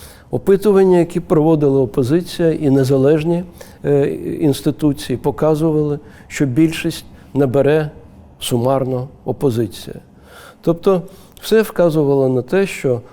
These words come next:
розрив має бути не дуже великим, але він є, і опитування це показували. Більше того, екзит-поли, які проводилися після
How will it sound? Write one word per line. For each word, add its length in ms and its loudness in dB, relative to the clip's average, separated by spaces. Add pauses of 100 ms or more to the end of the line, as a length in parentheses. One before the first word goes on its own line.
розрив 540 2
має 300 2
бути 340 -2
не 160 2
дуже 300 0
великим, 540 0
але 200 2
він 220 0
є, 280 -2 (400)
і 100 0
опитування 640 -2
це 180 -8
показували. 680 -12 (440)
Більше 380 0
того, 380 -4 (320)
екзит-поли, 880 2
які 300 -2
проводилися 800 0
після 460 -2